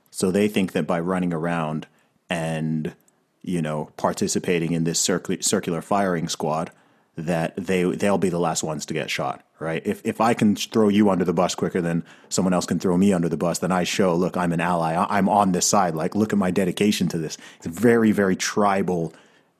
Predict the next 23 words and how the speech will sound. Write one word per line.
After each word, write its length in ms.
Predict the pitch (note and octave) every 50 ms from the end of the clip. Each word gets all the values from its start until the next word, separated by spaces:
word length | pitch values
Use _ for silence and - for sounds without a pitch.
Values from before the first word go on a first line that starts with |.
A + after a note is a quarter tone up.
| - - -
You 160 | E2 A2 A#2
know, 120 | G#2+ F#2+ F2
it's 120 | F#2 -
kind 140 | - G#2+ G2+
of 80 | F2+ F#2+
a 60 | F2
very 140 | G#2 G2+ F#2
prehistoric 720 | - - B2 G#2+ F#2 G2+ F2+ - - G#2+ F#2+ F2+ E2+ -
mentality. 640 | F2+ E2+ E2+ D#2 - G2 G2 G2 F2+ E2+ D#2+ D#2+ E2
It's 120 | D#2+ - -
just 220 | - F2+ - -
being 180 | F#2+ E2+ F2 E2
done 260 | F2+ F2+ F2+ F2 E2
now 180 | E2 D#2+ D#2
with 140 | D#2 D#2+ D2+
very 320 | D#2 E2+ F2 E2 E2 - - - - _ _ -
high-tech 500 | - G2 E2+ E2 - - F2 - - E2+
digital 360 | E2+ F2 D#2+ D#2+ E2 D#2+ D#2
tools. 560 | - - - G2+ F2 D#2 C#2+ D2 E2 - - - - - - - _
So 180 | - - G2+ F2+
now, 540 | F2 F2+ F2+ F2+ F2 E2+ E2+ E2+ E2 D#2+ - - _ _ _
you 140 | _ F#2 F#2
know, 260 | E2+ D#2+ D#2+ D#2 -